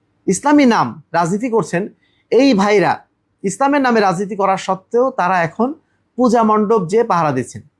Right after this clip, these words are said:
পূজা মণ্ডপ পাহারা দেওয়া, এটা কি মুসলমানদের দায়িত্ব? মুসলমানরা কি শিরকে কখনো পাহারা দেয়? মুসলমানদের কাজ হচ্ছে শিরকে তাড়িয়ে দেওয়া, শিরকে উৎখাত করা, এটাই মুসলমানদের কাজ। আর আমি আপনি যে পূজা মণ্ডপ পাহারা দিচ্ছি এবং মনে করছি, এটাই বোধহয়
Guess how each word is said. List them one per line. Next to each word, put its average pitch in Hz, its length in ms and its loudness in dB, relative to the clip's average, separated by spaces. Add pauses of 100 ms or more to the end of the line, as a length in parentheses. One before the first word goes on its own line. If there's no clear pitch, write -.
(760)
পূজা 302 260 4
মণ্ডপ 302 400 2
পাহারা 262 320 2
দেওয়া, 220 380 4
এটা 240 160 -4
কি 233 60 -6
মুসলমানদের 254 440 0
দায়িত্ব? 214 440 -2 (760)
মুসলমানরা 269 420 2
কি 254 100 0
শিরকে 302 400 0
কখনো 269 240 0
পাহারা 262 280 0
দেয়? 165 240 -2 (480)
মুসলমানদের 311 460 0
কাজ 277 180 -2
হচ্ছে 285 160 -4
শিরকে 359 480 0
তাড়িয়ে 349 340 0
দেওয়া, 220 380 0 (600)
শিরকে 349 460 0
উৎখাত 320 440 0
করা, 294 200 2
এটাই 359 180 2
মুসলমানদের 339 540 0
কাজ। 165 300 -2 (880)
আর 214 120 -2
আমি 247 200 2
আপনি 233 200 0
যে 240 160 2
পূজা 240 360 -2
মণ্ডপ 233 240 0
পাহারা 190 300 2
দিচ্ছি 185 280 0
এবং 185 260 0
মনে 214 180 2
করছি, 220 340 -2
এটাই 220 220 2
বোধহয় 196 340 0